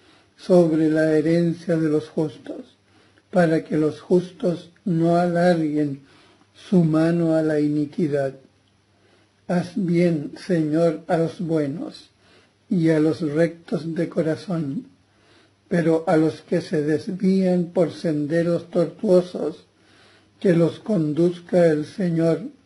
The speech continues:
con los malhechores. Paz sobre Israel. Paz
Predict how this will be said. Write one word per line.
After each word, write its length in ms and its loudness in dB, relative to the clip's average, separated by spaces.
con 260 2
los 180 0
malhechores. 1000 -2
Paz 480 0
sobre 640 0
Israel. 680 -4
Paz 440 -2